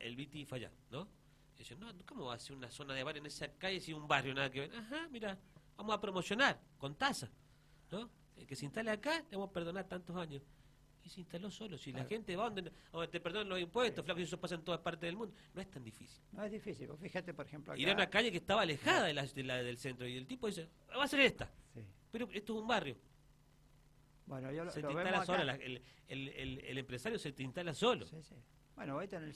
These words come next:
Speaker 2: en la ciudad, acá en el centro, han, han hecho un buen trabajo porque viste que te obligan a hacer los locales debajo de la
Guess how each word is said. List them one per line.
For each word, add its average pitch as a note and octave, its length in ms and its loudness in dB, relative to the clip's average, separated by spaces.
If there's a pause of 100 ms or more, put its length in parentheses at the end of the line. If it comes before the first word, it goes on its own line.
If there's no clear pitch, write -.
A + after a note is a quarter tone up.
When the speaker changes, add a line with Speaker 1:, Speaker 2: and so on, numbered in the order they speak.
(120)
Speaker 2:
en D3 120 -8
la C#3+ 100 -4
ciudad, F3 240 -2
acá A3 140 -4
en G#3+ 60 -4
el F#3+ 100 -4
centro, G3+ 340 -6
han, F3+ 160 -4
han D3+ 140 -2
hecho D3+ 240 -4
un B2+ 80 -6
buen C3 160 -4
trabajo C3 440 -6
porque B2 280 -12
viste B2+ 180 -10
que B2+ 80 -6
te B2 100 -6
obligan C3 300 -4
a B2 40 -6
hacer B2+ 180 -6
los A#2 120 -6
locales C3 380 -6
debajo A2+ 340 -8
de A2+ 140 -10
la G#2+ 100 -16